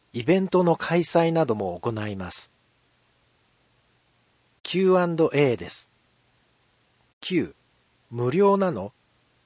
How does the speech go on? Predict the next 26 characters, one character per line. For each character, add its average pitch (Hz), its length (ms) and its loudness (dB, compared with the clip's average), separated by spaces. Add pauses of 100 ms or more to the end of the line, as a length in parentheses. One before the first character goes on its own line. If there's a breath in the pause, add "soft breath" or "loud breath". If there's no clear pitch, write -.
(480)
A、 151 300 0 (480)
基 135 160 -4
本 190 240 0
的 180 280 -2
に 165 180 0
無 120 180 -2
料 151 260 6
で 135 140 -2
す。 - 240 -12 (840)
講 180 280 0
座 180 200 0
で 160 280 2 (140)
実 120 240 -6
費 202 140 -6
徴 202 240 2
収 127 200 -2
を 107 200 -2
す - 160 -8
る 127 120 0
場 120 220 4
合 120 80 0
が 117 220 -4
あ 107 40 -4
り 107 120 -10
ま 101 120 -10
す。 - 220 -14